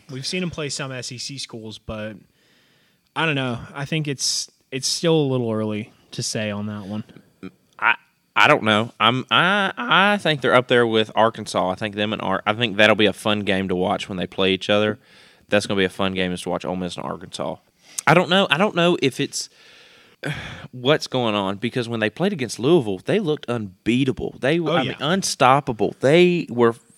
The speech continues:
Speaker 2: they were great, but Lane Kiffin wasn't there.
Speaker 1: Yep.
Speaker 2: And so I just wonder, is Lane, does Lane Kiffin get in Lane Kiffin's way?
Speaker 1: Well, I mean, here, here's my thing with Lane Kiffin, is he's always on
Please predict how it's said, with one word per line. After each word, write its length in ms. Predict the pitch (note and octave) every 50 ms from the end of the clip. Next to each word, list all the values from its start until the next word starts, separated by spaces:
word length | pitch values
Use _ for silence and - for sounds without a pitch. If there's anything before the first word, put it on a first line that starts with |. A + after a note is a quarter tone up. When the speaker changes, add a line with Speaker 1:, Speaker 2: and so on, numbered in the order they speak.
| _ _ -
Speaker 2:
they 100 | E3 G3
were 140 | A#3+ E4 F#3
great, 480 | D#3 E3+ G3 A#3 C4+ C#4+ G#3+ C#3 - _ _ - - - - - -
but 100 | C#3 C#3 C3+
Lane 180 | D#3 F3 F3+
Kiffin 360 | - - G3+ F#3 - F3+ D#3+
wasn't 280 | D3+ D3+ D3+ C3 G2 E2+
there. 360 | C#3 G3+ C4 G#3+ A#2+ - - - - -
Speaker 1:
Yep. 160 | - G2+ G2 _ _ _ _ - -
Speaker 2:
And 80 | D3
so 120 | C#3 - D3+
I 100 | C3+ D3
just 180 | D3+ D#3 -
wonder, 280 | - D#3 D#3+ D#3 D3 - - - - _ _ _ _ -
is 160 | B2 A#2+ -
Lane, 260 | A#2+ C3 C3+ D3 C#3+ - B2+
does 200 | A#2 A2+ - -
Lane 240 | B2 C3 C#3+ C#3+
Kiffin 380 | C3+ - - C#3 - - A2+ G#2
get 160 | G2 A2 -
in 140 | - G2 G2
Lane 180 | G2+ G2+ G2 G2
Kiffin's 400 | - - F#2 - - - - -
way? 320 | D2+ C#2+ - - A#2 _ _ _ _ _ _ _ _ _ - _ _ _ _ _ _ _ _ -
Speaker 1:
Well, 220 | - F#3+ G3 F#3+ -
I 100 | D3+ D#3
mean, 840 | E3+ F3 E3+ E3 D#3+ D#3 C#3+ D3 - - - - - - - - - - - - - - - - _ - _ _ _ _ _ _ _ _ _ _ _ _ _ _ _ _
here, 240 | _ - F#3+ G#3 A#3+ -
here's 280 | - D#3+ G3+ A#3+ A3 -
my 140 | A#3 G3 D#3
thing 240 | - E3+ D#3 C#3+
with 140 | C3 A#2+ -
Lane 220 | B2 A#2+ A#2+ A2+ G#2+
Kiffin, 420 | - A2+ G#2 - - F2+ F#2+ F#2+ _ _ _ _ - - _ _ _ _ _ _ _ _ -
is 480 | C#3 C3+ C3+ C3 B2+ B2+ A#2+ - - -
he's 320 | - - - D#3 D3 C#3 - - -
always 500 | C#3+ D#3 E3+ E3+ F3 F3 E3 D3+ C#3 - -
on 580 | B2+ B2 B2 B2 C3 C3 C3 C3+ C3+ C3+ C3+